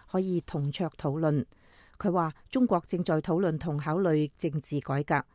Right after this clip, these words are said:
尤其佢太太同埋佢喺大使館主持聚會嚟參加嘅有異議人士、改革派人士，亦有政府同黨嘅官員，大家圍住一張台。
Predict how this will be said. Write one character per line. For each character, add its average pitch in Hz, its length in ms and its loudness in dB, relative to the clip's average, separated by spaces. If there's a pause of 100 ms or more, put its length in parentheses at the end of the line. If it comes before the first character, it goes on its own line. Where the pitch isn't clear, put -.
尤 151 160 0
其 143 260 0
佢 156 180 -2
太 160 240 -2
太 160 240 -2
同 151 140 -4
埋 139 120 -2
佢 143 280 0 (280)
喺 185 140 2
大 170 180 0
使 160 200 -2
館 160 240 -2
主 175 160 -2
持 160 180 -2
聚 151 240 0
會 151 240 2 (160)
嚟 165 160 2
參 247 260 2
加 240 200 0
嘅 175 300 2
有 165 200 0
異 175 40 -4
議 156 340 -4
人 135 160 0
士、 151 320 0
改 147 160 -2
革 151 160 0
派 - 180 -4
人 139 240 -4
士， - 160 -2 (400)
亦 175 160 2
有 165 240 0
政 175 180 -2
府 170 280 -2
同 143 260 -4
黨 139 240 -2
嘅 160 100 0
官 202 240 0
員， 131 200 2 (260)
大 180 140 0
家 247 180 2
圍 165 200 0
住 - 120 -4
一 170 220 0
張 208 180 0
台。 147 320 0